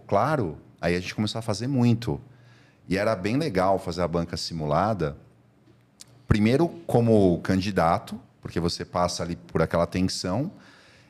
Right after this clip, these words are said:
E era legal também na condição de examinador, né? Porque você, fazendo as perguntas pro outro,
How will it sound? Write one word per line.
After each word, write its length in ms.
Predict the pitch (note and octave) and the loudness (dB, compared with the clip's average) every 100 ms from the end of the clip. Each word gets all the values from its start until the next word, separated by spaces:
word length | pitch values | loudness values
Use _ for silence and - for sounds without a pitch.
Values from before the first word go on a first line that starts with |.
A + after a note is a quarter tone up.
| - | -2
E 100 | C3 | 0
era 140 | E3 | 0
legal 400 | F3+ C#3+ A2+ D#3+ | 0 2 2 2
também 360 | F3 C3+ C3+ F#3 | 2 0 0 0
na 200 | F#3+ E3 | -2 -4
condição 400 | E3+ D#3+ - D#3 | 0 -2 -2 -6
de 100 | D3+ | -6
examinador, 720 | D#3 D#3 D#3+ F3+ C#3 B2 E3+ D3+ A#2 | -8 -8 -6 -4 2 4 4 0 -6
né? 280 | G2+ A2 D#3+ | 0 0 0
Porque 340 | - A#2 - | -6 -6 -6
você, 680 | A#2+ B2 - C3+ C3 B2 A#2 A#2+ - _ - | -2 -2 -2 -6 -4 -4 -4 -8 -20 _ -16
fazendo 300 | - G2 G#2 | -2 -2 0
as 100 | G2+ | -6
perguntas 400 | - F#2 F#2+ F#2 | -4 -2 -2 -2
pro 200 | - F2 | -4 2
outro, 520 | F2 C3 C3 - D2 | 4 4 0 -4 -6